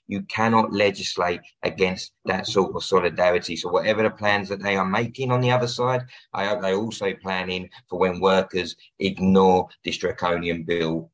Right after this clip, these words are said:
en masse, because it is unfair and it is authoritarian. It's been, a theme's jumped out at me like this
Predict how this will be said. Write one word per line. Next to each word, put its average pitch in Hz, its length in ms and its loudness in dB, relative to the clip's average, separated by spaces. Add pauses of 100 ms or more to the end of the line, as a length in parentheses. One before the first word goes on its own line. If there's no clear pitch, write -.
(140)
en 87 420 0
masse, 82 500 -6 (140)
because 90 380 0
it 90 60 -4
is 90 220 -4
unfair 90 640 -2
and 90 120 -4
it 80 100 -6
is 85 120 -8
authoritarian. 82 1500 0 (800)
It's 117 160 0
been, 131 460 2
a 127 180 0
theme's 147 300 2
jumped 107 300 0
out 110 180 2
at 95 80 -6
me 90 180 -4
like 85 200 -2
this 85 260 -10